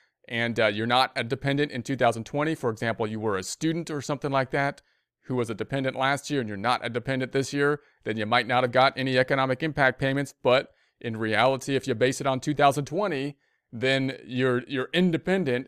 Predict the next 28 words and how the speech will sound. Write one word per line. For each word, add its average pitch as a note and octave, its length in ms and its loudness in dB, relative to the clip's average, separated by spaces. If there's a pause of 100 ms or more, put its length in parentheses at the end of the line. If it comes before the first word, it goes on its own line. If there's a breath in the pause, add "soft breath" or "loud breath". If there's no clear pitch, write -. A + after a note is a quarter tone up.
and A#2 300 -4
then B2+ 240 2
you B2 160 -4
may B2 180 0
have, A#2+ 180 -2
should - 240 -2
have C3+ 120 -2
gotten B2 260 2
the B2 100 -2
economic A#2 360 -2
impact C3+ 520 -6
payments A#2+ 280 -6
based B2 280 -4
on A2 140 -4
that D3+ 240 -6 (220)
threshold, A#2+ 600 -2 (320)
and G#2+ 200 -6
therefore, A2+ 380 0
again, A2+ 300 -2
you G#2+ 80 -6
might G#2+ 240 -4
get A2+ 220 -4 (160)
access A2+ 400 -4
to A#2 140 -8
the G#2+ 80 -4
recovery A2 400 -4
rebate C#3 400 0
credit B2+ 340 0